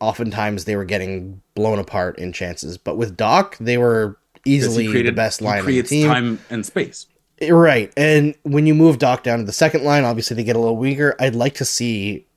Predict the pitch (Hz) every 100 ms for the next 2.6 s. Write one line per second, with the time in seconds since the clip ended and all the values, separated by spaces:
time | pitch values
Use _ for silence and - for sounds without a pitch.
0 | - 110 - 107 107 104 107 101 98 104
1 | 90 104 107 101 78 - 107 104 98 104
2 | 101 98 85 92 92 82